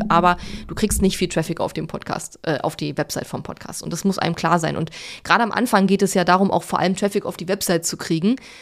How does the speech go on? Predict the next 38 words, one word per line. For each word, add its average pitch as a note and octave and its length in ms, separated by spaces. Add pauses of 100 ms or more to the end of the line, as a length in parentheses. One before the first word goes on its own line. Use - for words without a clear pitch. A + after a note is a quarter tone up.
(240)
ähm, F3+ 400 (720)
weil F#3 200
die A3 120
Leute, G3 260
die F#3+ 120
hier G3 100
schon F#3+ 160
lange F3+ 200
zuhören G#3+ 380
und F3 180
mich F#3 180
kennen, G3+ 300
die D#3+ 100
gehen G3+ 160
vielleicht F#3 300
auch F3+ 80
von F3 200
sich G#3+ 180
aus F3 160
mal D#3+ 100
auf E3 100
meine E3 160
Website, D#3+ 340
wenn D#3+ 120
sie D#3+ 80
sich E3 160
für - 80
eine E3 100
Zusammenarbeit - 560
interessieren. E3+ 640 (520)
Ähm, E3+ 240
aber F3 180
gerade G3+ 260
wenn G3 120
du F#3+ 60
erst F3 200
startest, F#3+ 580
dann E3+ 340